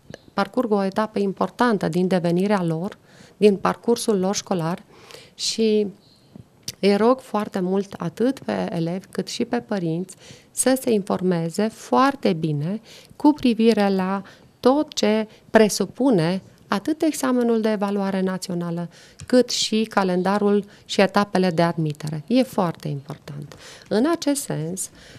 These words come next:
conform legislației în vigoare, la nivelul județului și în fiecare județ, să știți că există, am elaborat această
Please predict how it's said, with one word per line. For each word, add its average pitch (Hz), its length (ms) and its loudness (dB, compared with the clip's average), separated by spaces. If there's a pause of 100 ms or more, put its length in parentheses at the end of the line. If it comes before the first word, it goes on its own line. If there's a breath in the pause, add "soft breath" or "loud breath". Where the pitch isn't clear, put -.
(220 loud breath)
conform 247 400 2
legislației 220 640 0
în 220 60 -2
vigoare, 190 680 -4 (380 soft breath)
la 214 160 2
nivelul 220 400 4
județului 208 880 -2 (220 loud breath)
și - 160 -6
în 220 60 0
fiecare 165 480 -2
județ, 156 340 -6
să - 100 -10
știți 180 240 -6
că - 80 -4
există, 160 580 -4
am 269 220 4
elaborat 233 540 0
această 226 520 -2